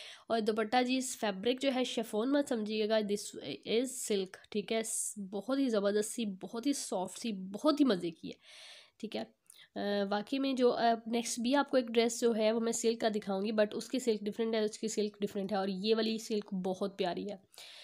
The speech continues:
ठीक है। So जी, नाइनटीन फ़ोर्टी is the price, आप चेक करें, ठीक है। और सर पे टिकने वाला है, गिरने वाला नहीं है, ठीक है।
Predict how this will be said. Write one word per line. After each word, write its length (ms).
ठीक 140
है। 100
So 440
जी, 320
नाइनटीन 540
फ़ोर्टी 460
is 60
the 100
price, 340
आप 160
चेक 220
करें, 240
ठीक 180
है। 140
और 80
सर 160
पे 160
टिकने 380
वाला 180
है, 120
गिरने 300
वाला 200
नहीं 220
है, 100
ठीक 220
है। 320